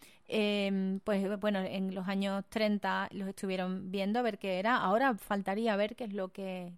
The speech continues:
qué es lo que es, pero bueno, en su tiempo no fueron capaces de determinar de qué sustancia se trataba, ¿vale? Eh, era algo así como parecida a la estricnina,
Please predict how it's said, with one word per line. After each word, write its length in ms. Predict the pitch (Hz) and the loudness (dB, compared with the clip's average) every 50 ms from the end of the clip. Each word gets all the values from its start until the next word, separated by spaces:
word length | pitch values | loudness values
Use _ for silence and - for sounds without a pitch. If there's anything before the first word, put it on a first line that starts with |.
| - - | -12 -10
qué 80 | 196 | -8
es 60 | 185 | -6
lo 140 | 180 185 175 | -4 -6 -6
que 200 | - 170 165 190 | -4 -4 -4 -2
es, 60 | 247 | -4
pero 180 | - - 220 208 | -2 -2 -2 -2
bueno, 160 | 202 196 185 | 0 0 0
en 80 | 180 185 | -2 -2
su 140 | - 208 - | -4 -4 -4
tiempo 380 | - 180 196 202 - 247 262 - - - - | -2 -2 0 0 0 -2 -4 -6 -12 -2 2
no 180 | - 208 220 226 | 6 6 6 6
fueron 300 | - - 240 233 240 226 | 4 2 2 2 2 2
capaces 440 | 214 214 202 202 214 - - 240 226 | 0 0 0 -2 -2 -2 -4 -4 -2
de 100 | 240 220 | 0 -2
determinar 560 | 202 190 190 190 196 196 190 180 190 208 226 | -2 -2 -2 -4 -4 -2 -2 -2 -2 -2 -2
de 140 | 220 208 196 | -2 -4 -4
qué 180 | - 190 196 208 | -4 -6 -6 -4
sustancia 520 | - 214 - - 196 190 185 - 214 214 | -6 -8 -6 -4 -4 -4 -4 -2 -4 -4
se 180 | - - 196 185 | -4 -6 -8 -8
trataba, 520 | - 185 175 - - 165 156 151 156 160 | -8 -10 -10 -10 -10 -8 -8 -8 -8 -8
¿vale? 300 | 156 151 160 190 247 - _ - - - - - - - - | -10 -10 -10 -12 -12 -14 _ -20 -20 -20 -20 -20 -20 -16 -8
Eh, 500 | - 214 202 196 196 196 196 196 190 - - | -2 0 2 2 2 2 2 2 2 2 2
era 180 | 220 220 226 226 | 4 4 4 4
algo 180 | 233 233 233 | 4 4 2
así 240 | 233 - - 240 220 - - | 0 0 0 -2 -2 -4 -4
como 180 | - 220 208 202 | -2 -2 0 0
parecida 360 | 202 202 208 202 - 214 214 214 | 0 0 -2 -2 -2 0 0 0
a 20 | |
la 80 | 208 202 | 0 -2
estricnina, 680 | - - 190 180 - 208 220 240 233 214 226 285 | -2 -4 -6 -4 0 2 4 6 6 4 4 0